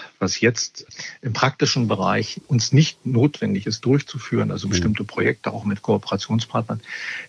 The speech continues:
Speaker 1: dann, ähm, nächsten Semester durchgeführt
Speaker 2: Äh,
Speaker 1: werden
Speaker 2: da,
Speaker 1: kann.
Speaker 2: das steht natürlich außer Frage. Also es war natürlich unglaublich viel Arbeit, das alles, äh, umzustellen, eben auf die Bedürfnisse, die wir jetzt gerade haben. Aber,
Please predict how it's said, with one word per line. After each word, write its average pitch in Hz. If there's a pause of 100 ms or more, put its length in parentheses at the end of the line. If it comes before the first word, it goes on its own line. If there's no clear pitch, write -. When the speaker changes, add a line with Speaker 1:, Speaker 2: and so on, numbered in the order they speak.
Speaker 1:
dann, 104
ähm, 104
nächsten 107
Semester 92
durchgeführt -
Speaker 2:
Äh, -
Speaker 1:
werden -
Speaker 2:
da, 117
Speaker 1:
kann. 98
Speaker 2:
das 120
steht 139
natürlich 113
außer 113
Frage. 95
Also 82
es 82
war 90
natürlich 92
unglaublich 117
viel 101
Arbeit, 107
das 98
alles, 101
äh, - (100)
umzustellen, 113 (420)
eben 101
auf 87
die 98
Bedürfnisse, 101
die 95
wir 95
jetzt 92
gerade 87
haben. 110
Aber, 92